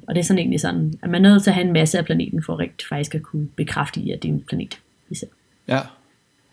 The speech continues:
Speaker 2: Og det, det tester ligesom sådan skal være, øh, hvad hedder sådan en, øh, en, hvad hedder sådan en, øh, man sender ud for ligesom at, at, at spejde. Øh,
Speaker 1: Ja.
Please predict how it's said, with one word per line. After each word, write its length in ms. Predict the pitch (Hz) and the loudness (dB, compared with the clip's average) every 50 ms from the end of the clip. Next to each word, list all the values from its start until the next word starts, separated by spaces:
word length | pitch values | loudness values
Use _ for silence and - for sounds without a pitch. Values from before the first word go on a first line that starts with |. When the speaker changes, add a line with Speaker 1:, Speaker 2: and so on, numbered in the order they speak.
| _ _ _ - - - - - | _ _ _ -20 -20 -20 -6 -4
Speaker 2:
Og 120 | 127 117 | 0 2
det, 280 | 127 127 131 127 - - | 4 4 4 4 2 2
det 160 | 123 120 117 | 2 0 2
tester 300 | - 139 143 143 - 117 | 2 2 2 2 2 2
ligesom 260 | 117 117 117 123 107 | 2 2 2 2 4
sådan 120 | 113 113 | 4 2
skal 180 | 110 - 113 104 | 2 2 0 0
være, 400 | 101 101 101 95 95 98 98 98 | 2 0 0 0 0 0 -2 -2
øh, 240 | 98 98 98 98 98 | -4 -6 -6 -6 -6
hvad 100 | 101 104 | -6 -4
hedder 200 | 101 110 104 98 | -4 -4 -4 -4
sådan 260 | 101 104 101 101 98 | -4 -6 -6 -6 -6
en, 220 | 101 98 98 98 | -6 -8 -8 -8
øh, 240 | 92 95 98 95 98 95 - _ _ _ _ _ _ _ _ _ _ _ _ _ _ | -6 -6 -6 -8 -8 -12 -16 _ _ _ _ _ _ _ _ _ _ _ _ _ _
en, 220 | - 98 92 82 - - _ _ | -6 -6 -6 -6 -10 -18 _ _
hvad 100 | - 107 | -4 -2
hedder 100 | 107 101 | -2 0
sådan 180 | - 113 104 98 | 2 2 2 2
en, 100 | 95 95 | 0 0
øh, 320 | 95 92 95 95 92 90 82 - - - _ | 0 0 0 -2 -4 -6 -8 -12 -18 -16 _
man 180 | - 107 107 101 | -4 -2 0 0
sender 220 | - 107 101 101 | 0 0 2 4
ud 180 | 110 120 123 123 | 4 4 2 2
for 120 | - 113 | 2 2
ligesom 260 | 110 110 110 117 110 | 2 4 4 2 2
at, 200 | 98 98 95 95 92 - - - - _ _ _ _ _ _ - - | 2 0 -2 -4 -8 -10 -14 -18 -20 _ _ _ _ _ _ -2 2
at, 200 | - - - - | 2 4 6 8
at 60 | 147 - | 8 8
spejde. 320 | - - 107 117 135 135 110 - - - - - - - - - _ - | 6 6 4 4 4 2 0 -2 -6 -14 -18 -18 -20 -20 -20 -12 _ 0
Øh, 80 | 110 110 107 101 101 | 2 4 4 6 6
Speaker 1:
Ja. 200 | - - 98 | 4 4 4